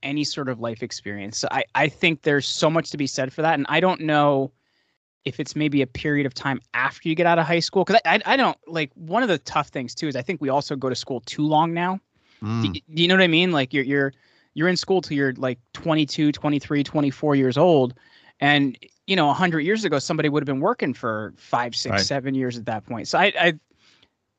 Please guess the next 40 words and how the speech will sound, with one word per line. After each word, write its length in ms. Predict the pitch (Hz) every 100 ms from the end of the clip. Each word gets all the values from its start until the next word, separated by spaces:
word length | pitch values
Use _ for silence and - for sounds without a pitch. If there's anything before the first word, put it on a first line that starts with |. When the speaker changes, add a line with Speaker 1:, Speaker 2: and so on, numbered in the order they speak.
| _ _ -
Speaker 1:
there's 340 | 190 180 - -
c-, 80 | 190 180 165
some 300 | - 208 202
sort 160 | 226
of 80 | 170
a 20 |
balance 460 | 135 131 135 127 123
that 120 | 101
has 160 | 110 -
to 60 |
happen. 320 | 113 107 107 120
I 40 |
don't 160 | 139 -
quite 200 | 165 160
know 180 | 160
what 120 | 160 147
it 120 | 131
is, 300 | 131 190 180
but 140 | 143
I 60 | 131
think 200 | 165 147
it's 160 | 131
more 400 | 143 139 139 135
towards 480 | 127 - 139 127 117
experience 540 | 123 - 147 127 113 -
somewhere. 400 | 131 113 95 92 _ _ _ _ -
Speaker 2:
Yeah. 160 | 107 - - - -
You 80 | 247
know, 100 | 226
the 100 | 262
other 140 | 302
thing 180 | - 220
I 60 |
find 260 | - 170 151
interesting, 360 | 156 131 - 113
since 280 | 160 143
we're 60 | 139
on 100 | 123
this 160 | 135 131
education 720 | 139 127 - 135 - 104